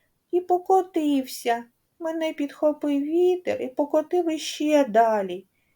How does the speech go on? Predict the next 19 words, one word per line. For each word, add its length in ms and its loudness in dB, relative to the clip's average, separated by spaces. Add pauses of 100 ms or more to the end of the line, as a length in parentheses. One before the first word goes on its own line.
(160)
І 80 -2
я 220 2
загубився. 920 2 (400)
Не 220 -2
знаю, 500 -2
де 180 2
моє 420 0
деревце. 840 0 (440)
Допоможіть 760 0
мені 240 -4
знайти 460 -4
дорогу 540 0
до 180 -4
нього. 560 -8 (1700)
Діти, 320 -4
допоможемо 760 0
Каштанчику? 880 -4 (1800)
Добре, 720 6
Каштанчик, 960 -6